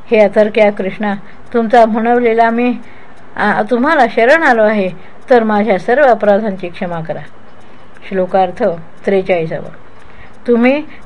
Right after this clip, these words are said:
या चराचर जगताचे उत्पादक, अतिश्रेष्ठ व पूज्य असे गुरु आहात. तुमच्या सामर्थ्याला उपमा नाही. तुमच्यासारख्या या त्रैलोक्यात दुसरा कोणी नाही,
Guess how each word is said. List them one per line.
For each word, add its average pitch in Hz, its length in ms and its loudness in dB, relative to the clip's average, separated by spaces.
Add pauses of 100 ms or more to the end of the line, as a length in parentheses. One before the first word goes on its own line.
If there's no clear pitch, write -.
या 220 120 8
चराचर 262 580 6
जगताचे 247 540 4
उत्पादक, 208 580 2 (380)
अतिश्रेष्ठ 233 720 0 (380)
व 196 60 -2
पूज्य 247 380 -2
असे 208 240 2
गुरु 180 240 -4
आहात. 190 220 -2 (680)
तुमच्या 202 320 2
सामर्थ्याला 208 640 2
उपमा 190 360 -2
नाही. 170 200 -6 (480)
तुमच्यासारख्या 311 680 4
या 247 160 6
त्रैलोक्यात 220 580 2
दुसरा 208 360 0
कोणी 190 280 -2
नाही, 165 200 -8